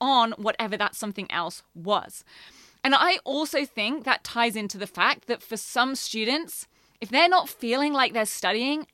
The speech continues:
every minute they could be, then they'll end up beating themselves up for not working hard enough if they do get a grade they're not totally happy with.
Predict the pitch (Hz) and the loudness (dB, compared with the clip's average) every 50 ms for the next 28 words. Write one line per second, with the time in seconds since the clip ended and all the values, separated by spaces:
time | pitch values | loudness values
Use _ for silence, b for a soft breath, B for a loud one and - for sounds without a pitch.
0 | _ - 233 247 262 226 208 254 262 247 220 214 214 226 262 - - - 226 214 | _ 6 6 6 6 4 2 0 -2 0 0 0 0 -2 -2 -4 -4 -6 -8 -8
1 | - - - 240 190 - 220 233 285 381 480 B B B B B B B B B | -8 -10 -10 -10 -4 -2 0 0 0 0 -2 B B B B B B B B B
2 | B B - 240 247 254 247 254 - - 202 269 277 277 - - 262 269 302 311 | B B 2 4 6 6 6 4 0 -2 -2 0 0 0 0 -2 -4 -2 0 0
3 | 381 - - - 294 285 - 277 277 269 247 - 233 226 190 233 233 - - - | 0 0 0 -4 -6 -6 -6 -6 -6 -6 -4 -2 -2 0 0 0 0 0 -2 -6
4 | 220 208 220 240 - 226 240 269 285 - 294 254 226 220 214 190 190 196 196 - | -6 -4 -4 -4 -2 -2 -2 -2 -2 -2 -6 -6 -4 -4 -4 -2 -2 -4 -4 -4
5 | - _ 302 320 339 320 - - 269 262 202 208 311 381 381 - 269 208 202 - | -6 _ -2 -2 -2 0 0 -2 -2 -2 0 2 2 2 2 0 -2 -4 -4 -4
6 | 185 175 151 151 190 254 240 - - 269 262 247 254 - - - - 233 220 214 | -2 0 0 0 0 -2 -4 -4 -6 -4 -2 -2 -2 -2 -4 -8 -6 -6 -6 -6
7 | - 220 208 185 190 - 220 208 - - 180 - - - | -6 -8 -10 -10 -10 -12 -12 -12 -12 -12 -12 -12 -14 -16